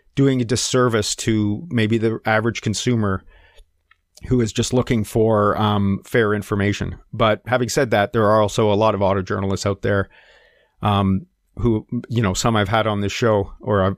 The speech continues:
you've had on your show, whoops, um, that, you know, understand E Vs and see them as being part of our automotive future.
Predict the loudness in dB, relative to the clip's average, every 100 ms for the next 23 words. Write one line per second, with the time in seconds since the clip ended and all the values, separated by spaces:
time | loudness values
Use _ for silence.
0 | -4 -4 0 0 0 0 0 -2 -2 -6
1 | -8 -16 -20 -20 -20 _ _ -2 2 2
2 | 0 -4 -10 -12 0 2 2 -2 _ _
3 | _ _ _ _ -4 -2 -2 -6 _ _
4 | _ _ _ 0 2 2 2 2 2 0
5 | -2 -4 -8 -4 -2 0 0 -2 2 2
6 | 2 0 -2 -2 0 0 -2 -2 -2 0
7 | -2 0 0 0 0 0 0 0 -2 -8
8 | -12 -4 -4 -4